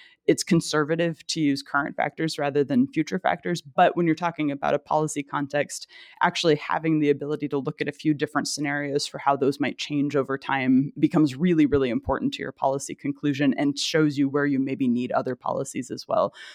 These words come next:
So yeah, that paper shows essentially that if you assume that we don't build new fossil plants in the United States, emissions actually do go down quite rapidly, which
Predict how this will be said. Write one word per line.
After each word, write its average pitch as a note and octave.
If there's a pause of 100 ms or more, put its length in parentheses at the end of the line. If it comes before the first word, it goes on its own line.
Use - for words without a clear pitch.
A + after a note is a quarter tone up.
So D#3+
yeah, -
that F3
paper F#3+
shows D3
essentially D3+
that C#3+
if C#3+
you D3
assume D#3+ (380)
that D3+
we D#3
don't D#3
build C#3+
new E3+
fossil -
plants - (320)
in D#3
the D3
United C3+
States, -
emissions D#3
actually C3+
do C3+
go C3+
down C3+
quite -
rapidly, F3+ (100)
which -